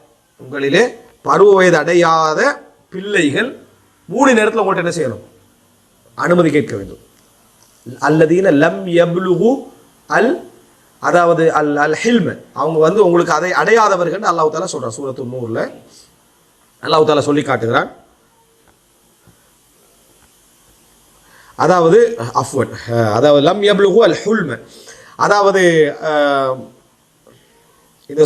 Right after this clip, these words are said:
சூ-, சூரத்து நூர்ல ஐம்பத்தி எட்டாவது வசனம், யா அய்யுஹல்லதீன ஆமனு, ஈமான் கொண்டவர்களே, லியஸ்தஅதின்கும் அல்லதீன மலக்கத் ஐமானுக்கும் வல்லதீன லம் யப்லுகு அல் ஹுலும, பருவ வயதை அடையாதவர்களும்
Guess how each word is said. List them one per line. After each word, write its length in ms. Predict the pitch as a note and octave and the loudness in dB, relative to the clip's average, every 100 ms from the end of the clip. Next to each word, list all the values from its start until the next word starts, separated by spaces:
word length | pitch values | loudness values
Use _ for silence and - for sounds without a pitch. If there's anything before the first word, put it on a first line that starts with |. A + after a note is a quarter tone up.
| F3+ | 4
சூ-, 160 | F3 D#3 | 4 6
சூரத்து 320 | F#3+ F#3+ F#3+ | 2 4 0
நூர்ல 560 | E3 F3+ G3 D#3+ G#3 - - _ _ _ _ _ - | 2 4 4 2 0 -2 -18 _ _ _ _ _ -6
ஐம்பத்தி 340 | - F3 G3 - | -2 0 0 2
எட்டாவது 420 | F3 G#3 G3+ F3+ | 2 2 2 2
வசனம், 420 | D#3 D3 D3 - _ | 0 0 -8 -10 _
யா 180 | - D#3 G3+ | 0 0 0
அய்யுஹல்லதீன 500 | G#3+ G#3+ A3 G3+ F#3+ E3 | 2 2 2 0 0 0
ஆமனு, 260 | F#3+ F3+ | 0 -2
ஈமான் 360 | E3 A3 B3 A3+ | -6 -2 -2 -2
கொண்டவர்களே, 680 | F3 E3 C#3+ B2+ C#3 A#3 - - - - _ _ _ _ - E3+ | -6 -8 -8 -8 -6 -6 -10 -20 -20 -20 _ _ _ _ -12 -8
லியஸ்தஅதின்கும் 1500 | F#3+ A3+ A#3 - B3 B3 A3+ F#3+ A#3+ B3+ A#3 B3 C#4+ E4 - - _ | 0 2 0 -2 0 0 -2 -4 -4 -4 -6 -2 -4 -4 -14 -20 _
அல்லதீன 580 | F3+ G#3+ A3 B3 C4 A#3 | -2 2 2 2 2 2
மலக்கத் 460 | G3+ G#3+ A3+ A3+ | 2 0 -2 -2
ஐமானுக்கும் 580 | G3 F#3+ F3 D3 C3+ A#3 D#3+ | -2 0 0 0 -6 -10 -2
வல்லதீன 580 | F#3+ A#3+ B3 C4 B3+ G#3 | 0 0 -2 0 0 2
லம் 240 | A3 C4 | 0 -2
யப்லுகு 720 | B3 A3+ B3 A#3+ A3 C4+ C#4+ | -4 -4 -4 -4 -2 -2 -2
அல் 340 | - G3+ A3 G#3 - | -2 -2 -4 -8 -4
ஹுலும, 460 | C4+ A#3+ D#3+ A#2+ - - - _ _ _ _ _ | 0 0 -2 -8 -12 -20 -20 _ _ _ _ _
பருவ 380 | E3+ F3+ B3+ C#4 | -2 0 4 4
வயதை 360 | C4 A#3 A#3+ C4 | 6 4 2 0
அடையாதவர்களும் 1080 | F#3+ C4 C#4 B3+ A#3+ G#3 F#3 G3+ C4 - | 0 2 4 4 2 0 -2 -4 -4 -6